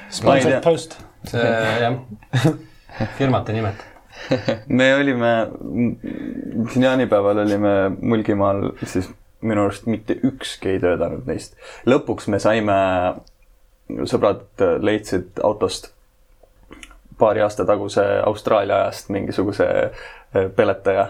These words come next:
Speaker 2: See nagu veits aitas, aga muidu siuke tunne oli, et sääskede pisarad silmast tulid, lendasid sinu poole, sest see, <laughs> sest see aur seal ümberringi oli nii ränk, aga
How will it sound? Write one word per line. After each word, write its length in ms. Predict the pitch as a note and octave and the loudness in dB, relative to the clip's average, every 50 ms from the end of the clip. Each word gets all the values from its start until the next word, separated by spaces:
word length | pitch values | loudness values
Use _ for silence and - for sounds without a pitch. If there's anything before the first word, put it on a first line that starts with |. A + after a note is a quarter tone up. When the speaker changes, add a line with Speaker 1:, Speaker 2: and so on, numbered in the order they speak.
| - - - _ - - - - | -4 -12 -20 _ -20 -20 -20 -20
Speaker 2:
See 440 | - - - - - C3 C3 A#2+ A2+ | -16 -12 -2 2 2 4 4 4 2
nagu 220 | G2+ G2+ G#2 G#2+ | 0 0 0 2
veits 300 | A2 A2+ A#2 A#2 - - | 2 2 0 0 0 0
aitas, 480 | A2+ A2+ A2 A2 - F#2+ F#2 - - - - | 2 2 0 0 -2 -2 -2 -2 -6 -12 -10
aga 260 | - - F#2+ G2+ G#2+ | -2 0 2 2 2
muidu 280 | G#2+ A2+ B2 C3 B2 A2+ G2+ G2 F#2+ F#2 | 2 2 2 2 2 0 0 2 0 0
siuke 300 | G2+ - B2+ B2 - A#2+ | 0 0 0 0 0 0
tunne 220 | G2+ A#2 A#2+ A2+ | 0 2 0 0
oli, 200 | G2+ G2+ G2+ G2 | 0 0 0 0
et 100 | F#2+ G2 | 0 0
sääskede 500 | - - A2+ A2 - - - G2 G2+ G2+ G2+ G2+ G#2 G2+ - - _ _ - - - - - - - - _ _ _ _ _ _ _ _ _ _ _ _ _ _ _ - - - _ _ _ _ _ _ _ _ - | 2 2 2 2 2 -2 -4 -2 -2 0 0 0 -2 -4 -8 -14 _ _ -20 -20 -20 -20 -20 -20 -20 -20 _ _ _ _ _ _ _ _ _ _ _ _ _ _ _ -20 -20 -20 _ _ _ _ _ _ _ _ 0
pisarad 400 | - F3 E3 E3 B2 G#2 - - | 2 4 6 6 4 4 2 0
silmast 420 | - - D3 C#3 C3 A2+ A2 - - | 2 2 2 4 4 2 2 2 0
tulid, 260 | C3 A#2 A2+ A2 G2+ | 0 2 2 2 4
lendasid 440 | A#2 B2 B2 A#2+ A#2 A2+ B2+ A#2 G#2+ | 4 4 4 2 0 0 0 -2 0
sinu 220 | - C#3+ C3+ B2 A#2 | 2 4 4 4 6
poole, 280 | - B2+ A#2+ A#2 G#2+ | 6 4 4 4 2
sest 240 | - - - - - | 0 -2 -4 -4 0
see, 300 | - C#3 B2+ A#2 A2+ A#2 A2 - - - - - - - - - - - - - - | 2 2 2 2 2 0 0 -2 -2 -4 -4 -4 -2 -4 -4 -2 0 0 0 0 -2
<laughs> 840 | - - - - - - - - - - - - A2+ A2 - - | -6 -8 -12 -12 -12 -12 -10 -8 -8 -4 -2 0 0 0 0 0
sest 160 | - C3 - | 0 0 2
see 220 | - - B2 B2 C3 - - - - - - | 2 4 4 4 4 0 -2 -8 -12 0 2
aur 400 | C#3 D#3+ F3 E3+ D3 C3+ B2+ A#2 | 4 6 6 4 4 2 0 0
seal 200 | - C3+ C3 C#3+ | 2 2 4 4
ümberringi 460 | C#3 C3 A2+ C3 B2+ B2+ B2+ B2 B2+ | 2 2 2 2 2 2 2 4 4
oli 140 | B2+ C3 C3+ | 4 4 2
nii 180 | D#3 E3+ F3 D#3+ | 2 4 4 4
ränk, 300 | D3+ D3+ E3 D#3+ - - | 4 2 2 -2 -2 -2
aga 220 | B2+ A2 A#2 A#2+ | 2 2 2 2